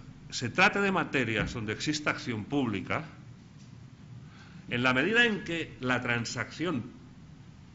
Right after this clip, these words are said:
conlleva, en cierta medida, un desistimiento, yo, las, la, la, la, una vez en que me encontré en una situación en la que más o menos, más o menos, se pactó la inejecución de una sentencia de demolición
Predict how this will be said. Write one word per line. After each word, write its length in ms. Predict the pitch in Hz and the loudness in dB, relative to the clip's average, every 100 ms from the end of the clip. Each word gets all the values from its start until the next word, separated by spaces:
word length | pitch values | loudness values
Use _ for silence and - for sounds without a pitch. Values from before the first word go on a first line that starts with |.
| - | -4
conlleva, 560 | 104 104 127 190 120 | 0 4 8 8 6
en 100 | 95 | 2
cierta 360 | - 131 127 131 | 2 2 4 2
medida, 520 | 104 123 151 98 78 - 160 - | 2 4 4 4 0 -6 -6 -2
un 120 | 123 | 0
desistimiento, 920 | 147 101 135 - 101 98 90 87 120 - - - - - - - - - - - - - - - - - - | 2 2 0 0 -2 -2 -2 -4 -6 -8 -16 -18 -18 -18 -18 -18 -18 -18 -18 -18 -18 -18 -18 -18 -18 -14 0
yo, 400 | 107 151 196 135 | 6 8 8 2
las, 380 | 101 101 - 101 - 98 | 2 2 2 -4 -4 -4
la, 260 | 95 90 92 | -2 -2 -4
la, 160 | 95 87 | -8 -8
la, 340 | 87 87 87 - - - | -6 -6 -8 -10 -14 -6
una 180 | 95 113 | 2 6
vez 320 | 147 - - | 6 4 -2
en 280 | 82 82 80 | -6 -6 -10
que 80 | - | -8
me 100 | 90 | -6
encontré 540 | 90 95 90 127 135 113 | -4 -4 -2 4 8 8
en 80 | 101 | 6
una 160 | 110 | 2
situación 680 | 110 120 113 - 143 120 87 - - - - | 2 0 0 2 4 4 4 2 4 2 0
en 140 | 98 | -2
la 160 | 98 92 | -2 -2
que 180 | 90 87 | -2 0
más 320 | 110 147 - | 6 6 8
o 100 | 107 | 8
menos, 520 | 135 131 95 87 - 98 | 8 8 6 2 -2 4
más 240 | 117 120 | 4 6
o 60 | 110 | 4
menos, 500 | 131 113 85 - - - - - - - - - | 4 4 2 -4 -10 -14 -16 -14 -14 -14 -16 -8
se 240 | - 117 | 0 0
pactó 400 | - 113 - 151 | 4 2 4 6
la 100 | 147 | 8
inejecución 720 | 123 104 104 92 92 127 123 107 | 8 6 4 2 6 10 10 8
de 60 | |
una 140 | 117 107 | 6 4
sentencia 480 | 117 101 123 107 | 0 0 0 0
de 140 | 104 104 | 0 0
demolición 760 | 98 101 90 - 127 110 92 | -2 -4 -6 0 4 4 2